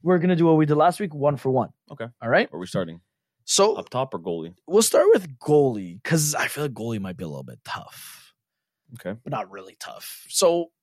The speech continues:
Speaker 1: Al, you go first. What's our formation
Speaker 2: Okay.
Speaker 1: now, though? Four three three
Speaker 2: Um,
Speaker 1: stick with?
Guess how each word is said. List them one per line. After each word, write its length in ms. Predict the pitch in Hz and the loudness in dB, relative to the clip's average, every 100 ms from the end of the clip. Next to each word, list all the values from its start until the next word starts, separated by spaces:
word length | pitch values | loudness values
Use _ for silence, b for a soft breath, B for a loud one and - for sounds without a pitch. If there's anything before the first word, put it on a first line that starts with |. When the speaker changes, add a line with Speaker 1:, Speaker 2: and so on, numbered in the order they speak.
| _ _ 85 | _ _ -12
Speaker 1:
Al, 180 | 95 | -6
you 100 | 117 139 | -6 -8
go 80 | |
first. 340 | 87 73 - - _ _ | -12 -16 -20 -20 _ _
What's 160 | 139 143 | -2 0
our 60 | 151 | 0
formation 460 | - 190 - 190 | -2 -6 -8 -8
Speaker 2:
Okay. 80 | 135 | -12
Speaker 1:
now, 60 | - | -18
though? 120 | - _ _ _ - 139 | -20 _ _ _ -12 -2
Four 200 | 165 165 | 0 2
three 180 | 156 151 | 2 2
three 100 | 151 | 0
Speaker 2:
Um, 40 | |
Speaker 1:
stick 260 | 147 123 123 | -2 -4 0
with? 280 | 127 - | -2 -2